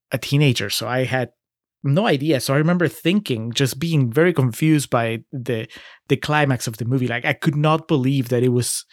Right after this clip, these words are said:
that it was such a big deal, like, that there would be a riot over the fact that they killed this rapper, and that then later, it, it just seemed unbelievable to me that this, the, the level of chaos that happens over a couple people's actions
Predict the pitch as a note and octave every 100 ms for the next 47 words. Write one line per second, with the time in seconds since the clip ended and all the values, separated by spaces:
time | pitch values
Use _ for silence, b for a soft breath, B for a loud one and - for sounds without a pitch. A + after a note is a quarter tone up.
0 | b b b b b _ D3+ E3+ E3 D#3
1 | - F3 - D3 C3+ E3+ C#3+ C3+ D3 C#3+
2 | D3+ D3 D3 A#2+ C3+ C#3+ C#3+ C3+ C3+ A#2+
3 | B2 A#2+ - B2+ B2 A#2 A#2 - C3+ B2
4 | A#2+ A2 - - - B2 C#3 C#3 A#2+ A#2+
5 | C3 C3+ A#2 A2+ G#2+ A#2+ A#2+ B2+ B2 A#2+
6 | - B B B B _ - G#3 - G3+
7 | F3 F#3 - F#3+ D#3+ E3+ D3+ C#3 C3 A#2+
8 | A2 - _ - C3 A#2 B2 C3 - -
9 | C#3+ A#2+ - D3 D3 D#3+ E3 D#3 - -
10 | D3 C#3+ C3 A#2 - C3 B2+ A#2+ - B2+
11 | A#2 A2 - - - - - D#3 C#3 C#3+
12 | B2+ B2 D3 B2 - - - -